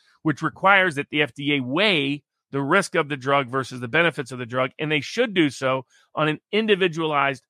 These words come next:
stratified level to create a risk chart so that medical care providers can give competent advice to people. But all of that depends. What people don't realize is the F D A doesn't do these tests. The private drug company does.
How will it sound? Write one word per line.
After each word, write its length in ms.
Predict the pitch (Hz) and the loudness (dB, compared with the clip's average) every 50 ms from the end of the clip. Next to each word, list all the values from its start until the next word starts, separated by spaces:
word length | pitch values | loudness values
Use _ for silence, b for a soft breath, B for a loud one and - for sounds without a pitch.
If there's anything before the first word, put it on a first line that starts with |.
| _ | _
stratified 760 | _ - - _ 170 175 214 226 202 - - 156 147 135 131 | _ -18 -10 _ 2 2 4 4 2 0 4 4 4 4 4
level 340 | 127 135 185 170 135 127 127 | 2 2 2 2 2 -2 -6
to 140 | 123 - 127 | -8 -12 -16
create 280 | - - 156 160 151 131 | -8 -4 -2 -2 -2 -2
a 80 | 123 | -4
risk 360 | 117 131 190 214 - _ - | -2 0 -2 -2 -2 _ -18
chart 300 | _ - 139 127 123 - _ _ _ _ _ _ | _ 2 4 4 4 2 _ _ _ _ _ _
so 120 | - - 147 | -6 -6 -2
that 120 | 135 139 | -2 0
medical 360 | 143 147 175 185 156 156 143 | 2 4 2 2 2 -2 -8
care 200 | 123 - 147 143 | -6 -2 -4 -2
providers 440 | 123 123 131 127 139 131 131 127 117 | -2 -2 0 2 2 2 2 0 -8
can 100 | - 127 | -10 -8
give 160 | 120 123 104 | -8 -8 -8
competent 460 | _ - 143 147 139 - 131 127 120 120 | _ 2 2 2 2 2 -2 -4 -4 -2
advice 260 | 110 123 120 117 - | 0 0 0 0 -2
to 80 | - | -12
people. 320 | - - - _ _ _ _ _ _ b b b b b b _ | -18 -18 -18 _ _ _ _ _ _ b b b b b b _
But 120 | 156 156 - - | -2 -2 2 6
all 260 | 170 196 254 285 302 | 6 8 8 8 6
of 100 | 269 202 | 4 6
that 220 | 226 214 196 - | 4 2 2 0
depends. 380 | - 143 - 175 208 190 139 120 | -6 -8 0 2 2 2 2 0
What 80 | 127 | -4
people 180 | 139 190 180 185 | -6 -6 -6 -2
don't 220 | 160 196 214 208 | 0 0 0 2
realize 340 | 143 180 208 196 165 147 139 139 | 2 2 4 4 4 2 2 -2
is 80 | 135 123 | -8 -2
the 100 | 147 180 | -2 -2
F 140 | 196 - | -2 -2
D 120 | - 170 185 | -4 -4 -4
A 60 | 208 | -4
doesn't 340 | 190 160 185 165 147 156 135 | -2 -2 -4 -4 -4 -10 -8
do 120 | 123 185 220 | -8 -8 -4
these 220 | 185 151 120 - | -4 -6 -6 -6
tests. 320 | _ 127 - - - - _ _ _ _ _ _ _ | _ -14 -14 -14 -18 -20 _ _ _ _ _ _ _
The 80 | - 139 | -14 -12
private 360 | 123 - 190 185 175 160 127 | 0 4 4 4 4 2 -2
drug 220 | - 170 214 233 | 0 0 0 0
company 320 | - 170 139 107 123 113 90 | 2 -4 -4 -4 -6 -12 -12
does. 360 | 69 90 - - - - _ | -12 -14 -16 -16 -18 -20 _